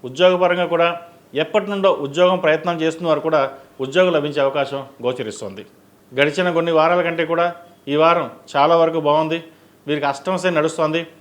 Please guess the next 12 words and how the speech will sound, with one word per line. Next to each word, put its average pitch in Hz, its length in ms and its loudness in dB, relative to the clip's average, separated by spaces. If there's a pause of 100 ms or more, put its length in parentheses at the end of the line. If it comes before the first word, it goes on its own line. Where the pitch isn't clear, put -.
(200)
అయినా 185 180 2 (100)
సరే 170 160 4 (360)
శని 175 260 0
అష్టమాన 185 340 -2 (100)
బాగున్నారు 160 420 4
వీరికి, 151 280 -2 (560)
కానీ 151 140 0 (100)
ఫైనాన్షియల్ 175 480 0
పరంగా 175 320 0
కావచ్చు 160 300 0 (800)
వీళ్ళకి 156 260 0 (160)
లాభసాటిగా 170 540 2